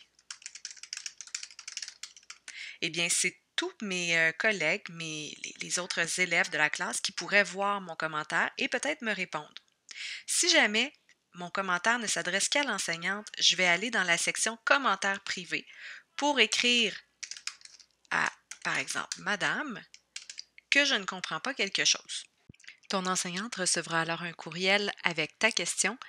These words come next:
et lorsqu'elle te répondra, tu recevras également la réponse par courriel. Je fais attention de bien écrire au complet tout ce que j'ai besoin de dire et non d'écrire, euh, juste « je ne comprends pas » ici, puis de réécrire plus bas,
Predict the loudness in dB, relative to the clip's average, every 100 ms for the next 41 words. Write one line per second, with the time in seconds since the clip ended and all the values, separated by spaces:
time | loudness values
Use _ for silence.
0 | -16 -16 -2 2 4 6 6 6 4 0
1 | -2 -2 -2 0 2 4 4 2 0 0
2 | 0 0 -2 -4 -6 -4 -2 0 0 0
3 | 2 0 -2 -8 -8 -10 -10 -14 _ -6
4 | -6 _ 8 10 8 4 4 4 2 0
5 | -2 -2 0 2 2 2 -2 -4 -6 -4
6 | 2 2 0 -4 -2 0 0 0 -2 -2
7 | -4 -6 -8 -4 -2 -2 -4 -10 -16 -14
8 | -14 -10 -4 -2 -2 -4 -4 -4 -2 0
9 | 0 2 2 2 0 -2 -2 -2 -2 -8
10 | -8 -6 -6 -4 -2 0 0 0 0 -2
11 | -4 -4 -2 -2 0 0 -2 -8 -2 2
12 | 2